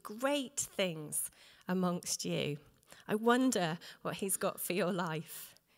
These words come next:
if you'll do that today. I'm not gonna give any spoilers, and if you want to know how God used Ja-, Daniel, you'll have to come back next week.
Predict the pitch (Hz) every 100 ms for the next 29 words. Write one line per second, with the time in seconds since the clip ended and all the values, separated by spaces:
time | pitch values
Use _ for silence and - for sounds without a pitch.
0 | _ 185 - 180 180 185 180 170 - -
1 | 185 180 165 160 143 143 _ _ _ -
2 | - - 233 - 240 226 226 214 202 202
3 | 185 - 202 214 214 143 147 185 180 202
4 | 196 214 - 226 214 185 - 185 185 202
5 | 190 185 185 - 196 190 - 202 196 185
6 | 156 170 175 180 - 190 190 170 - 160
7 | - - 180 156 -